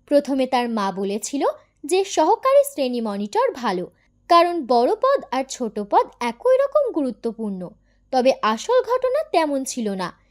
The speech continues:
এইসুন সাঁইত্রিশ ভোট পেয়েছিল আর তার প্রতিদ্বন্দ্বী চব্বিশটি ভোট পেয়েছিল, কিন্তু শিক্ষিকা বুঝিয়ে বলেছিলেন তাদের বাবা মা ক্লাসে রুটি দান করেছেন এবং তাদের কৃতজ্ঞতা জানানো উচিত, এবং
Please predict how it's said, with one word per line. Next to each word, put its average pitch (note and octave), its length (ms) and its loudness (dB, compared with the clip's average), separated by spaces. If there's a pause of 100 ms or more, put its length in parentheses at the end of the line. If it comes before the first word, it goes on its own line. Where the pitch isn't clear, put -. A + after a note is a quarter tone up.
(220)
এইসুন B3 440 -2
সাঁইত্রিশ F#4 600 0
ভোট F4+ 240 0
পেয়েছিল A3 500 -4 (420)
আর G#3+ 240 2
তার A3 140 -2
প্রতিদ্বন্দ্বী G#3+ 680 -2 (300)
চব্বিশটি G#4 560 2
ভোট D4+ 240 -2 (100)
পেয়েছিল, G#3 460 -4 (460)
কিন্তু C4 320 -2
শিক্ষিকা A#3+ 640 -4
বুঝিয়ে A3+ 520 0
বলেছিলেন G#3+ 600 -4 (340)
তাদের A#3+ 300 0
বাবা F#3+ 380 0
মা D4 160 -2 (100)
ক্লাসে C4 420 2
রুটি F4 280 2
দান G#3+ 240 -4
করেছেন G3 540 -8 (400)
এবং B3+ 380 2
তাদের A#3+ 380 2
কৃতজ্ঞতা G#4 640 2
জানানো B3+ 440 -4
উচিত, A#3 340 -6 (340)
এবং A#3+ 300 2